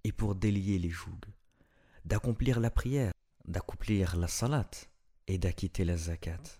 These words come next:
de donner l'aumône. Et ceux qui remplissent leurs engagements lorsqu'ils se sont engagés. Ceux qui sont endurants dans la misère,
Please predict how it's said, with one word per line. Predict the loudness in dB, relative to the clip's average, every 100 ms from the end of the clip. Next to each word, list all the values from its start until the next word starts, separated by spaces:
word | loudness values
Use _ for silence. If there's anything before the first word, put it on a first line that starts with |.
| -12
de | -4 -2
donner | 2 2 4 4
l'aumône. | 2 0 -2 -4 -8 -14 -18 _ _ _ _ _ -20 -20 -8 -2
Et |
ceux | 0 2 0
qui | 2 0
remplissent | 2 0 0 0 -2 -8 -12 -12 -2
leurs | 0 0 2
engagements | 2 2 0 0 -2 -2 -2
lorsqu'ils | -2 -4 -6 -4 -4
se | -4
sont | -6 -6 -4 -4
engagés. | -2 -4 -6 -12 -16 _ _ _ _ _ _
Ceux | -4 4 4
qui | 4 0 -2
sont | 0 0 -2
endurants | 2 2 4 2 2 0 -2 -10 -8
dans | -2 0
la | 2
misère, | 2 2 2 2 0 -4